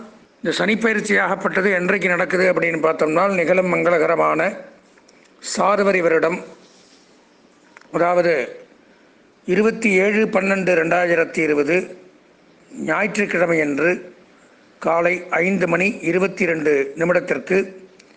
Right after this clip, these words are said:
சனி பகவான் தனுசு ராசியிலிருந்து மகர ராசிக்கு, அதாவது உத்திராட நட்சத்திரம் ஒண்ணாம் பாதத்திலிருந்து இரண்டாம் பாதத்திற்கு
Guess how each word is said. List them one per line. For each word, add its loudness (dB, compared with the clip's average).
சனி -2
பகவான் 2
தனுசு 2
ராசியிலிருந்து 0
மகர 0
ராசிக்கு, -2
அதாவது 0
உத்திராட 0
நட்சத்திரம் -2
ஒண்ணாம் -2
பாதத்திலிருந்து -2
இரண்டாம் -2
பாதத்திற்கு -2